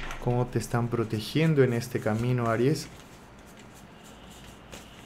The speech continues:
Ocho de copas. Ok, eh, uf, bueno, sí es la transformación de toda energía que te limitaba.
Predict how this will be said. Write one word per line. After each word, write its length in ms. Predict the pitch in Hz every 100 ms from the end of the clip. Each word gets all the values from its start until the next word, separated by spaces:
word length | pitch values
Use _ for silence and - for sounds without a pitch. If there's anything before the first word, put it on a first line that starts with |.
| - - - - - - - - - - - - - -
Ocho 300 | 160 165 202
de 160 | 160
copas. 680 | 131 156 165 120 107 110 - - - - - - - - - - -
Ok, 220 | 139 131
eh, 1040 | 160 165 131 117 - - - 135 131 127 127
uf, 440 | 131 185 143 - -
bueno, 240 | 147 135
sí 160 | 127 156
es 340 | 139 - - -
la 220 | 139 135
transformación 1200 | 131 123 117 - 123 117 113 - 165 190 175 127 120 - - - -
de 100 | 127
toda 300 | 127 139 143
energía 580 | 143 123 123 - 139 131
que 80 |
te 160 | 123 123
limitaba. 680 | 117 117 110 131 120 113